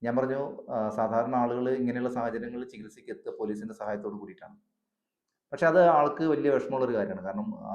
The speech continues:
പോലീസിനെയൊക്കെ അറിയിച്ച് പോലീസ് വീട്ടിൽ വന്ന് അച്ഛനെ പോലീസ് ജീപ്പിലൊക്കെ കയറ്റി ചികിത്സാലയത്തിൽ കൊണ്ടുവരുമ്പോൾ അത്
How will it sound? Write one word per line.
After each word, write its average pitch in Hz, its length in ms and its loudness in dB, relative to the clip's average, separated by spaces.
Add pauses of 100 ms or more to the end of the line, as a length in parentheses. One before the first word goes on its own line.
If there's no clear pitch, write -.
(120)
പോലീസിനെയൊക്കെ 110 640 -4
അറിയിച്ച് 101 320 -4
പോലീസ് 101 380 -6
വീട്ടിൽ 104 300 -4
വന്ന് 98 260 -6
അച്ഛനെ 98 260 -8
പോലീസ് 101 320 -8
ജീപ്പിലൊക്കെ 101 500 -10
കയറ്റി 95 340 -8 (260)
ചികിത്സാലയത്തിൽ 104 560 -6
കൊണ്ടുവരുമ്പോൾ 104 520 -6 (160)
അത് 104 140 -4